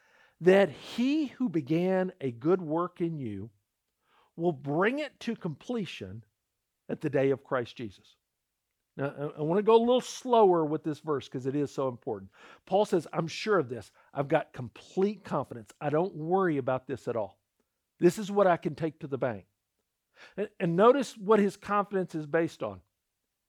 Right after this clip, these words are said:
It's not based on the fact that the Philippians are such a great church. They're such great people. No, his confidence isn't based on them at all.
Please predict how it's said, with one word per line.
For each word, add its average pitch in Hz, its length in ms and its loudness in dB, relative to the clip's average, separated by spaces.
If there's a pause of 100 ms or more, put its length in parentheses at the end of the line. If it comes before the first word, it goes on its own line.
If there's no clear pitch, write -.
It's 147 160 -6
not 214 340 4
based 262 300 2
on 226 100 2
the 180 80 -2
fact 175 320 2
that 165 160 -6 (340)
the 151 120 -6
Philippians 175 720 4
are 147 80 -4
such 175 240 -4
a 156 40 -6
great 151 300 -4
church. 120 320 -6 (100)
They're 202 140 2 (220)
such - 340 -4
great 185 300 -4
people. 131 400 -8 (800)
No, 180 100 0
his 170 120 -4
confidence 208 540 -6
isn't 160 240 -8
based 147 260 -2
on 139 100 -4
them 139 180 -6
at 160 80 -6
all. - 220 -10